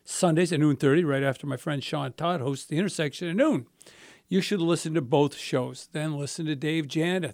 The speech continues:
Then, actually, you should listen to Veterans Radio if that appeals to you. And then,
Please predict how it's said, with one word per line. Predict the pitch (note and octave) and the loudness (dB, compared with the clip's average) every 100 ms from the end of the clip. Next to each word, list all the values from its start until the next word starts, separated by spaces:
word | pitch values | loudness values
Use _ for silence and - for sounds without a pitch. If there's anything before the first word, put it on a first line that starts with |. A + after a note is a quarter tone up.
| - | -2
Then, | G3 C#4+ C3+ | 0 2 -2
actually, | C#3 D#3+ D#3+ - D3+ | -4 -4 -4 -4 -6
you | |
should | C3+ - | -6 -8
listen | C#3+ C#3 - | -8 -8 -10
to | D#3 | -6
Veterans | D3+ E3 E3+ E3 | 0 2 2 4
Radio | A3+ A3 D3 | 6 6 4
if | - | 2
that | D3+ G#3 | 0 0
appeals | - D3+ C#3+ C3+ | -2 -4 -4 -6
to | - | -6
you. | C#3+ E3 G3 - - - _ | -4 -2 -4 -12 -20 -20 _
And | G3 A3 | 2 4
then, | A#3+ G#3+ | 4 2